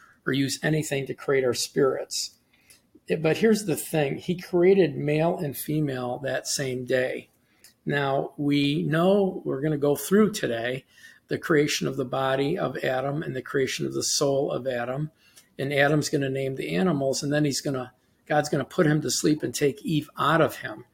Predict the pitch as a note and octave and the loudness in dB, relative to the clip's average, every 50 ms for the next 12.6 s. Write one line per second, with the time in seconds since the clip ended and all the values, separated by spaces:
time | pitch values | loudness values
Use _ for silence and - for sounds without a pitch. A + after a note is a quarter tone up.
0 | _ _ _ _ _ _ - - - D#3 D3+ D3+ D3 - - - G#3 G#3+ A3+ G3 | _ _ _ _ _ _ -6 2 2 4 4 4 2 2 0 2 2 2 2 4
1 | E3+ D#3 C3 C3 C3 - - - C#3+ - - - - - - - - - F#3 E3 | 4 2 2 2 -2 -4 -8 -8 -4 -2 0 0 2 0 0 0 -2 -6 -6 -4
2 | C#3+ B2+ - - - - - A3 A3+ G#3+ F#3+ D3 B2 B2+ B2+ - - - - _ | -2 2 2 2 2 2 2 6 8 8 8 8 6 2 0 -4 -10 -14 -16 _
3 | _ _ _ _ _ _ _ _ _ _ _ _ _ _ _ _ _ _ _ - | _ _ _ _ _ _ _ _ _ _ _ _ _ _ _ _ _ _ _ -8
4 | - - D3 B2 C3+ D3+ D#3 D#3 D#3+ E3+ E3+ D3+ C#3 C3+ C3 C#3+ E3 E3+ E3 C#3 | -4 -2 -2 0 0 0 2 2 2 2 2 0 0 -2 -2 -2 0 0 0 0
5 | A#2 A2 A2 A2+ - - _ _ _ _ _ _ _ _ - - _ _ D3 C#3+ | -2 -4 -6 -8 -12 -16 _ _ _ _ _ _ _ _ -14 -14 _ _ -4 -4
6 | - - - D#3 D3+ D3+ D3 C#3+ D3 - C#3+ B2+ C3+ C#3+ D#3 D#3+ F3+ F3 D#3+ C#3 | -4 0 2 4 4 6 4 2 -2 -6 -10 -10 -6 0 2 2 4 4 2 2
7 | - C3 C#3 - - - - - - D3+ C3 B2+ B2 A#2+ - - - C#3+ B2+ A#2 | 0 -2 -4 -6 -6 -4 -2 -2 -2 -2 -2 -4 -6 -6 -8 -6 -4 -4 -4 -4
8 | A#2 A#2+ A#2+ A#2 - _ _ _ _ _ _ _ _ _ _ C#3+ C#3 - - D#3+ | -6 -8 -10 -14 -18 _ _ _ _ _ _ _ _ _ _ -4 -2 2 2 2
9 | D3 D#3+ - - F3 F#3 G3+ G#3 F#3+ F#3 F#3 D3+ C#3+ D3+ E3 E3 C#3 B2+ B2 - | 2 2 0 0 2 4 4 4 2 2 0 0 4 6 8 8 6 6 2 -4
10 | - - C#3 C3 A#2+ A#2+ - - D3 C3+ B2+ B2+ - - - D3+ D3 C#3 - - | -2 -2 0 0 0 -2 -4 -6 -4 -4 -4 -4 -6 -4 -4 -4 -2 -2 -2 -2
11 | D3 C#3 C#3 C3+ B2+ A#2+ - - - C#3 C3 B2+ A#2+ A2 - - - C#3 C3+ C#3 | 0 2 2 0 0 -2 -4 -2 0 0 2 0 0 -2 -6 -2 0 0 2 4
12 | D#3 D#3+ D#3+ - - - C#3 C#3 C#3+ C3 - | 2 2 2 2 -2 -2 2 2 2 2 0